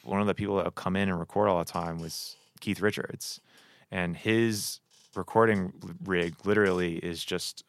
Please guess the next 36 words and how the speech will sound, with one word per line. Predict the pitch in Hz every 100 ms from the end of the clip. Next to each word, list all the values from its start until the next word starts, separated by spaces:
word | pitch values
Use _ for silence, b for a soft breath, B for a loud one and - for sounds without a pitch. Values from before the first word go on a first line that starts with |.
| -
uh, | 85 82 85 87 _ _ _ -
two, | - 120 120 123 123
like, | 101
Fender | - 107 101 101
Champs, | 95 - 90 95 127 - - - _
which | 98 95
are, | 95 92
like, | 90 -
these | 90 -
little, | 95 92 90 87 82 _ _ _
they're, | 107
like, | 101 92 - 92 - -
single-ended | - 123 117 113 107 104 104 92
Class | - 98 -
A | 95 92 92 90 90
amps. | 104 92 -
They |
just | 95 104
have | 113
a | 95
volume | 90 95 101 117
knob, | 120 131 135 b b b b b -
and, | 95 92
like, | 90 87 _
they, | 95 98 98 101 101 - _ _ _ _ _ _
he, | 113 113
like, | 104
turns | - 107 101
them | 101
up | 98 -
to, | 104
like, | 90 85 -
maybe | 90 87 90 87 85
three | - 90 90
or | 87
four, | - 90 85 92 117